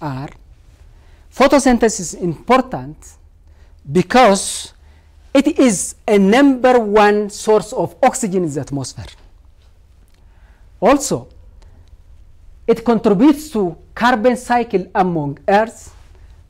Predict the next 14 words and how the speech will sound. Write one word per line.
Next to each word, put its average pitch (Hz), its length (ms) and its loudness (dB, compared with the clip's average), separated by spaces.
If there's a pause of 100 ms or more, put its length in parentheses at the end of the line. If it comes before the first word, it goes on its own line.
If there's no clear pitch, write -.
(140)
and 175 260 -2 (140)
ocean, 208 480 0 (720)
plants, 220 680 0 (420)
and 190 240 0
animals, 214 580 0 (720)
as 202 180 0
well 277 280 6
as 151 500 -12 (500)
photosynthesis 233 1080 0 (280)
contributes 202 680 2
to 156 200 -4 (280)
the 156 180 -2
symbiotic 185 800 0
relationship 214 1080 0